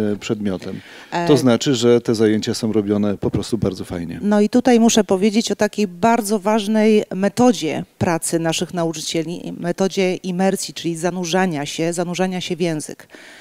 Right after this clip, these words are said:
Speaker 2: Tak naprawdę ten język od przedszkola, kiedy dzieci realizowały osiem godzin w tygodniu języka niemieckiego,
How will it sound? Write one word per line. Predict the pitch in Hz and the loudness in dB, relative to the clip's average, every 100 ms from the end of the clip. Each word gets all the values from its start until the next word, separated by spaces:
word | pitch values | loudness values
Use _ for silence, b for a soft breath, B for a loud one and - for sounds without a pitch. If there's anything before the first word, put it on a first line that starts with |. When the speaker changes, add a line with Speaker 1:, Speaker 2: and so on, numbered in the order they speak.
| B | B
Speaker 2:
Tak | 180 185 | -8 -4
naprawdę | 185 - 220 220 | -4 0 0 0
ten | 220 185 | -2 -4
język | 190 214 220 226 | -2 0 0 0
od | 196 | -2
przedszkola, | - 196 - 175 156 156 185 | -2 -6 -4 -2 -2 -2 -4
kiedy | - 170 160 | -4 -4 -2
dzieci | 202 - 208 202 - | -4 -2 -4 -4 -4
realizowały | 185 175 175 175 165 196 190 185 175 B B B B B - | -6 -6 -6 -6 -2 2 2 2 0 B B B B B 2
osiem | 254 - 240 208 | 2 4 2 2
godzin | 185 208 202 196 | 4 4 4 -2
w | - | 0
tygodniu | 185 185 202 190 | 0 2 0 0
języka | 180 175 185 185 | 0 0 -2 -2
niemieckiego, | 185 175 170 - 175 147 160 196 | -2 -2 -4 -4 -4 -2 -2 -2